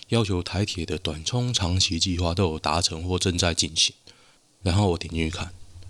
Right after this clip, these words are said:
我不知道短中长期计划是什么。<laughs> 不觉得很荒谬吗？达成，达成，哎，然后嘞，你还是死那么多人啊！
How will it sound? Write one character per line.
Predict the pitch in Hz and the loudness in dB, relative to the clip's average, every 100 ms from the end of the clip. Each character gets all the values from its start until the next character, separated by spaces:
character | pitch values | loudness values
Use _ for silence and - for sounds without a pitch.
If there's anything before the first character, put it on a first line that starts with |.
| - - | -6 -2
我 | 101 | 0
不 | 98 | 0
知 | - 90 | 0 2
道 | 101 92 82 - - - | 2 2 -2 -12 -20 -4
短 | 85 78 | -2 -2
中 | 82 92 85 | 0 2 2
长 | 87 - 76 80 | 0 -2 -2 -2
期 | - - | -2 -2
计 | - 104 | -6 -6
划 | 87 82 | -2 0
是 | 87 - | 2 0
什 | 90 | 0
么。 | - - _ _ - _ _ _ - - - - - - | -12 -20 _ _ -20 _ _ _ -20 -20 -20 -20 -20 -4
<laughs> | - - 107 - - 113 - - 349 - - 269 - - 269 - 269 - - 254 - - - - 143 202 190 - - | 0 2 0 -2 -4 -4 -4 -8 -8 -4 0 0 0 -2 -2 -2 -2 -2 -2 -6 -8 -18 -20 -8 0 0 0 -6 -2
不 | 180 | 4
觉 | 160 156 | 4 4
得 | 98 | 2
很 | 113 107 | 0 0
荒 | 107 156 156 | 0 0 4
谬 | 165 170 160 143 | 4 6 6 6
吗？ | 139 139 151 151 | 4 4 4 4
达 | 151 160 | 2 4
成， | 160 | 4
达 | 151 147 | 4 4
成， | - | 2
哎， | 104 104 | 4 4
然 | 95 90 | 4 4
后 | 101 | 4
嘞， | 92 87 87 | 2 0 -4
你 | 101 87 | -2 0
还 | 87 | 2
是 | - | 4
死 | - 80 | 2 4
那 | 90 | 2
么 | 101 | 2
多 | 92 92 | 4 4
人 | 90 87 | 4 0
啊！ | 90 | -6